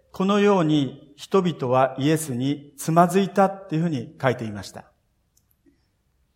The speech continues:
つまずいてしまった。つまり、ナザレの人々は驚いただけではなくて、イエス様につまずいてしまった。そして、同じ出来事を記録しているマルコの福音書はですね、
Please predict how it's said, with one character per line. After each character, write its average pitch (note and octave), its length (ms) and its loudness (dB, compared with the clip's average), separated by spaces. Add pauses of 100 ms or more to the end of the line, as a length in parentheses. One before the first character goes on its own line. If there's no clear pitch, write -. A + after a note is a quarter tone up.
(400)
つ - 140 -4
ま G3 140 6
ず G3+ 100 4
い F#3+ 60 2
て F#3+ 100 2
し F3 140 -2
ま C#3+ 80 -2
っ - 120 -8
た。 A#2 260 -10 (1600)
つ G#3+ 40 0
ま G#3 100 8
り、 F3+ 100 4
ナ G#3 160 8
ザ C#4 120 10
レ B3 80 2
の G3+ 100 2
人 F#3+ 180 2
々 F3 220 0
は D#3+ 360 4
驚 G#3 320 6
い - 40 0
た F#3 100 4
だ D#3 120 4
け F3+ 100 0
で E3+ 80 2
は - 60 2
な - 80 -4
く - 60 -10
て、 C#3+ 80 -4
イ D#3 80 2
エ A3+ 60 4
ス B3 60 -4
様 G#3 180 -2
に C#3 60 -4
つ - 140 -8
ま A3 120 4
ず A#3+ 80 -2
い A#3+ 40 -4
て A#3+ 120 -4
し G#3+ 100 -8
ま G#3 80 0
っ G#3 80 -10
た。 - 420 -8 (1600)
そ - 140 -4
し G3 40 -2
て、 A3 80 2
同 A3+ 220 2
じ B3+ 100 -4
出 A#3+ 120 -2
来 B3 120 -8
事 A#3+ 260 0
を E3+ 60 2
記 F3 140 -2
録 F3 240 0
し - 80 -8
て E3+ 200 2
い E3+ 40 2
る E3+ 340 0
マ F3+ 140 6
ル A#3 100 0
コ A3 100 0
の E3 100 0
福 - 240 -6
音 D#3+ 100 -2
書 E3 120 -4
は C#3+ 80 2
で A#2 80 -6
す - 100 -12
ね、 C3+ 300 -8